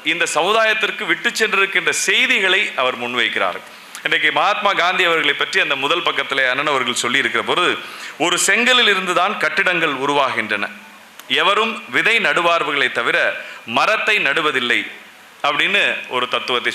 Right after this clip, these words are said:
சொல்றார். ஒரு புள்ளியில் இருந்துதான் தொடங்குகிறது ஒரு வரலாற்று சரித்திரம். ஆக, எந்த விஷயத்திற்குமே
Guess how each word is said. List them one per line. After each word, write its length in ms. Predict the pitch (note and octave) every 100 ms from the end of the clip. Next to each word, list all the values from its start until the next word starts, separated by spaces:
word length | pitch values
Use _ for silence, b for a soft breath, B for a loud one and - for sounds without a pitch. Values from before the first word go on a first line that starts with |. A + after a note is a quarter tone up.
| G#2
சொல்றார். 240 | G2 -
ஒரு 240 | D3+ F#3+ F#3
புள்ளியில் 440 | G3 A#3 B3+ A#3
இருந்துதான் 540 | G3 G3 F3+ F3+ G3+
தொடங்குகிறது 840 | - D3 F3+ D#3+ D3 C#3 C#3 D3+ A2 - -
ஒரு 160 | B2+ B2+
வரலாற்று 500 | A#2+ D3 C#3 - A#2
சரித்திரம். 600 | A2+ G#2+ A2 F2 - B B B B B
ஆக, 400 | G3 G3 E3 F3
எந்த 380 | D#3 G3 B3+ B3+
விஷயத்திற்குமே 840 | G#3 G#3+ A3 G#3+ G3 F3+ E3+ G3